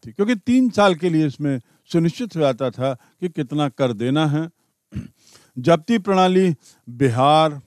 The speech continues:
इलाहाबाद, मुल्तान, अवध, आगरा, मालवा, दिल्ली, लाहौर, अजमेर और, अ, गुजरात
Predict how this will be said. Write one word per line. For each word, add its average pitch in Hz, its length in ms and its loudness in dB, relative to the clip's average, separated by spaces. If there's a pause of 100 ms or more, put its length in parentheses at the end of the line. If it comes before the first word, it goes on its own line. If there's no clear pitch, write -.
(520)
इलाहाबाद, 139 760 2 (580)
मुल्तान, 139 560 2
अवध, 143 500 2 (760)
आगरा, 139 640 2 (540)
मालवा, 135 680 0 (400)
दिल्ली, 135 640 2 (320)
लाहौर, 139 680 2
अजमेर 135 640 2 (320)
और, 139 300 2
अ, 127 200 2
गुजरात 135 640 0